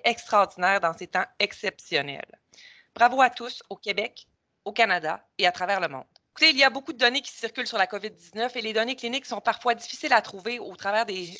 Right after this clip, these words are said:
des nombreuses publications. Pour faire le point, nous recevons à distance Nancy Sheehan,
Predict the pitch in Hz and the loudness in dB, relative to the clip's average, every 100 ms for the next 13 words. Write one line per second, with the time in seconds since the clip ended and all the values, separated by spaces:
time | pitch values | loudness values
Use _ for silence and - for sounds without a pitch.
0 | - 170 160 175 - 190 233 247 196 233 | -14 -14 -14 -20 -10 2 6 6 2 -2
1 | 247 - 196 160 - 160 - - _ _ | -2 -8 -16 -16 -12 -12 -12 -18 _ _
2 | _ _ _ - - - 180 262 294 - | _ _ _ -20 -18 -10 2 4 4 2
3 | 185 214 _ 175 170 233 247 240 262 226 | 0 -2 _ -10 -6 -4 -2 2 2 0
4 | 175 - 160 175 - _ 196 233 269 294 | -4 -4 -4 -6 -20 _ -6 -6 -4 -2
5 | - 202 165 180 | 0 2 0 0